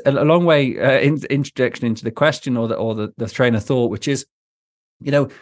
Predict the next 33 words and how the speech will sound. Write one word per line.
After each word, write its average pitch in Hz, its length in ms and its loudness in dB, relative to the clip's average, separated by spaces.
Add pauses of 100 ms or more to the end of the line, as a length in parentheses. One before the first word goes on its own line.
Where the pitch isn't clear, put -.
(140)
when 160 260 0
you're, 180 280 2
when, 147 320 -6
when 156 120 -2
you're 165 80 0
helping 151 540 -2
businesses 127 800 -6 (560)
going 120 340 4
from 117 180 0
this 113 120 0
point, 110 260 0
so 117 100 -2
maybe 120 280 0
they're 110 200 0
like 104 200 -4
I 107 120 -2
was, 95 240 -8 (280)
petrified. - 640 -12 (420)
Like, 127 180 0 (420)
what 139 340 6
is 185 160 8
it, 165 80 6
like, 139 140 4
why, 131 520 4
wh-, 127 220 -2
how 151 180 2
do 160 140 0
you 156 60 4
incentivize 127 720 0
somebody 95 580 -4 (380)
to 127 180 2
actually 117 460 2 (160)
just 139 320 -2